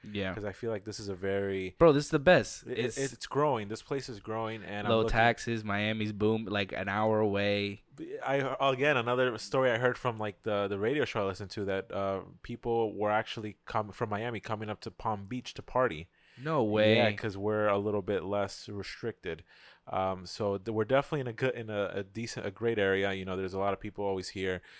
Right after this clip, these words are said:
Speaker 2: Uh, but, uh, again, you know, I, I feel like I, I'm gonna stay here for a little bit longer.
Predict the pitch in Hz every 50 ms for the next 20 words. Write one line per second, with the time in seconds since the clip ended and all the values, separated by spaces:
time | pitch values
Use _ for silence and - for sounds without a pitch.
0 | - - - _ _ - - 98 95 95 90 95 107 98 98 - - - 98 101
1 | 101 - 104 101 98 107 104 101 98 95 92 _ - 101 101 98 85 82 85 87
2 | 90 95 92 98 95 - - 117 110 107 107 101 101 98 98 104 98 98 104 107
3 | 101 98 - - - 113 107 104 95 107 101 101 101 98 95 - - - 101 92
4 | 90 87 85 90 92 98 92 92 - - - _ - - 98 101 101 101 101 101
5 | 110 110 107